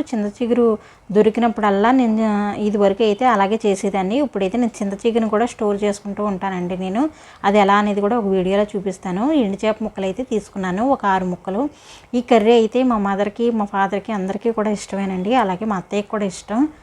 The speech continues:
కంపల్సరీ ఇంట్లో తింటూ, తింటారు, తినడానికి ఇష్టపడతారు. ఈ చింత చిగురు ఏ రూపంలో ఉన్నా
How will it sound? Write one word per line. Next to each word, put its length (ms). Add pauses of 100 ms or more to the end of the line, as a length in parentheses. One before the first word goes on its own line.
(520)
కంపల్సరీ 540
ఇంట్లో 540 (120)
తింటూ, 600
తింటారు, 680
తినడానికి 380
ఇష్టపడతారు. 720
ఈ 60
చింత 360
చిగురు 180
ఏ 240
రూపంలో 400
ఉన్నా 240